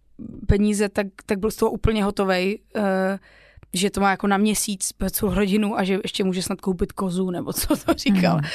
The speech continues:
Speaker 1: A jako v ten moment vás to úplně vyfacká, že to fakt není o tom, ale o té
Speaker 2: Mhm.
Speaker 1: hlavě. Tak, eh, tak třeba, třeba to bych asi chtěla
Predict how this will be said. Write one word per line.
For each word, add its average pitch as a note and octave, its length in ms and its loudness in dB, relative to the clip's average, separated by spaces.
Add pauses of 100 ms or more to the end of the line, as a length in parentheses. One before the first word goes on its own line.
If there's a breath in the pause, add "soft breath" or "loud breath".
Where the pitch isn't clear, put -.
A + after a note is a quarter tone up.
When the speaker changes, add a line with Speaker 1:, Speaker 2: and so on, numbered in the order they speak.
(540 loud breath)
Speaker 1:
A G#3 500 2 (760)
jako G#3+ 180 -2
v - 40 -6
ten A#3 120 2
moment A3 140 0
vás G#3 100 -2
to - 80 -6
úplně A3+ 180 0
vyfacká, G3 600 -4
že G#3 120 -4
to G3+ 100 -10
fakt G3 200 -6
není G3+ 240 0
o A3 140 -4
tom, A3+ 240 -4
ale A3 160 0
o G3+ 40 -2
té F3+ 60 0
Speaker 2:
Mhm. E3+ 200 2
Speaker 1:
hlavě. D#3 300 0 (360 loud breath)
Tak, - 260 -4
eh, A3 320 2 (260)
tak B3 140 0
třeba, B3+ 580 2 (520)
třeba G#3+ 500 2 (600)
to G#3+ 120 0
bych G3 240 0
asi G3+ 200 -2
chtěla G3+ 520 0